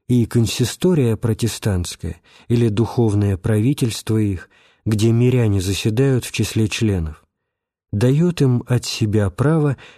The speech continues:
именоваться пасторами и совершать священнослужение.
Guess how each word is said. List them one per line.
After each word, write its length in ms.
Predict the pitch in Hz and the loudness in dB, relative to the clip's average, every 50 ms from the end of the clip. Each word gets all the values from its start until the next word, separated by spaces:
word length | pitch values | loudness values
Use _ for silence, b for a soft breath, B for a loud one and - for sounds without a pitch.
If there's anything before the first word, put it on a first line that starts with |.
| B B | B B
именоваться 760 | 127 120 120 120 113 113 117 120 139 165 165 - - 135 127 | 0 2 4 4 2 2 2 2 2 0 0 -2 -2 -4 -4
пасторами 840 | - - 127 117 107 - - - - 98 95 90 87 85 82 - b b b b b | 0 0 0 0 0 -2 -6 -6 -6 -4 -4 -4 -4 -6 -8 -10 b b b b b
и 100 | - 127 | 0 0
совершать 720 | 147 - - 131 113 107 104 92 85 - - 139 147 - B B B B | 0 2 0 0 2 2 2 0 -2 -2 -2 -2 -2 -2 B B B B
священнослужение. 1400 | - - 113 107 104 92 - - - 120 117 117 113 107 - - - 110 113 110 107 101 95 87 85 80 - - | -6 -2 0 0 0 0 -2 -2 0 0 0 0 0 -2 -4 -4 -4 -2 -2 -2 -2 -2 -2 -4 -6 -6 -10 -14